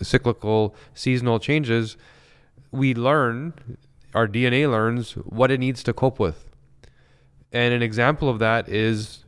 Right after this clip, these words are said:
fruit. So we think today it's so easy to get fruit and let's have some and it's healthy, which is all true.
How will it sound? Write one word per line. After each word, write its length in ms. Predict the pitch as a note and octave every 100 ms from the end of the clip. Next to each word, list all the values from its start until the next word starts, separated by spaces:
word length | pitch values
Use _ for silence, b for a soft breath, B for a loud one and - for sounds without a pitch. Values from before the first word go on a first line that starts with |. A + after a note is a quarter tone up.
| -
fruit. 420 | - A3 E3 - - - - - b b b b b b
So 460 | - C3+ B2 A#2 F#2+ - -
we 160 | C#3
think 260 | D3+ D#3 D#3
today 280 | C3+ A#2+ B2+
it's 120 | A#2+
so 180 | C3+ G#2+
easy 220 | C3 B2+
to 80 | A#2
get 220 | A#2 G2+
fruit 440 | - B2+ B2+ - -
and 160 | - A2
let's 180 | A2 A#2
have 220 | A#2+ B2
some 180 | C3 A2+
and 100 | G2+
it's 80 |
healthy, 440 | - A#2 A#2 B2+ A#2+
which 200 | A#2 -
is 100 | A#2
all 200 | B2 C#3
true. 320 | - C3+